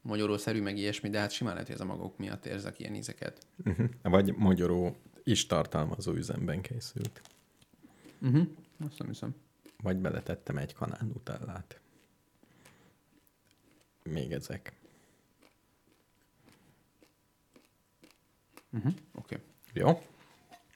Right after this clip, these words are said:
Speaker 2: Megjegyeztük.
Speaker 1: Nagyon jó. Ami, ami
Speaker 2: Aztán
Speaker 1: leg-, ami leglátványosabb az az, hogy nincs benne ez a ilyen savanyú mellékíz.
Speaker 2: Az el-, elő-, előzőekben volt egy kicsi.
Speaker 1: Hát igen, azt, azt gondolom,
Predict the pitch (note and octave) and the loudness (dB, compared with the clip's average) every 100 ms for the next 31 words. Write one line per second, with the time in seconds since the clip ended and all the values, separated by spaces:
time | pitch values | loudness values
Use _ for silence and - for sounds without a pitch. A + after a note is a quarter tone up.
0 | - D2 C#2+ D#2 E2+ - C#3 A2 G#2 G2+ | -4 -2 0 -2 -2 0 2 2 0 -2
1 | - - - - - C#3 D#3 C3+ C#3 D3 | -8 -18 -18 -20 -2 6 6 8 10 10
2 | D3+ D3+ A#2+ C3+ C3+ C#3 B2 A#2+ A2+ A2+ | 10 6 6 8 8 8 8 4 2 2
3 | A2 G#2 G#2+ G2+ G2 G2 G2+ G2+ G2+ G2 | 2 0 0 0 0 -2 -2 -2 -2 -4
4 | - - A#2+ G2+ - G#2 G2 G#2 G#2 A2 | -8 -12 -6 -4 -2 -4 -2 -4 -4 -6
5 | - A2+ - _ _ _ _ _ _ _ | -8 -14 -14 _ _ _ _ _ _ _
6 | _ - D#2+ E2 - F#2 - - - G2+ | _ -6 -4 -2 0 0 0 -6 -4 -2
7 | G2 F#2+ F2 F#2+ E2+ - - - - - | -2 -2 -2 -2 -2 -2 -4 -6 -10 -10
8 | - - - - A2+ A#2 - - B2 - | -10 -10 -4 0 4 2 0 -2 -2 -2
9 | D#2+ B2 B2+ | -4 2 4